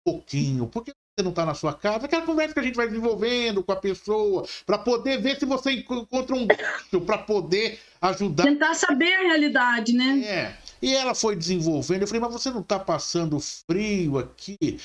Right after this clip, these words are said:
Speaker 1: Ela falou, "A gente vai se, se acertando. Eu, os vizinhos aqui trazem alguma coisa." Eu falei, "Mas e aqueles outros cobertor?" "Não, são de outros companheiros que,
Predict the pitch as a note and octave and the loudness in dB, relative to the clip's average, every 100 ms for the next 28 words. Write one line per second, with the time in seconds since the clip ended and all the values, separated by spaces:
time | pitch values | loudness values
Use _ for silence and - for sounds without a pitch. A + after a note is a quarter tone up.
0 | - - A3 C#4 C#4 D4+ D4+ D4+ D4 D4 | -16 -8 -2 -2 0 0 0 0 0 0
1 | D4+ D4 C4+ A#3+ C#4+ C#4 - D4+ C#4+ - | 0 0 -2 -2 -2 -2 -2 -2 -2 -2
2 | G3 A#3+ C4 E3+ C#3 - - - F3+ G3 | -2 0 0 0 0 -2 -10 -6 -2 -2
3 | A3 A#3 A#3+ B3 F#3 B3+ B3+ - A#3 A3 | 0 0 0 0 0 -2 -2 -2 -2 0
4 | G#3 F#3+ G3 F3+ E3 E3 D3+ G#3 G3+ A3+ | 0 0 0 0 0 0 0 -2 -2 -2
5 | A3+ A#3+ C#4 C#4 D#4 C4+ B3 G#3 G#3 G#3+ | 0 0 -2 -2 -2 0 -2 -4 -8 -4
6 | G3+ G3 G3 C#3 - - - A3+ A#3+ - | -2 0 0 -2 -4 -14 -6 -2 -2 -2
7 | A3+ G3+ G#3+ G#3+ B3+ B3+ G#3+ - G3 _ | -4 -2 -2 0 -2 -4 -10 -12 -18 _
8 | E3 C3 C3 F3 A3 D#3 C3 - G3 F#3 | -2 0 0 2 2 0 -4 -2 0 2
9 | A#2+ | 0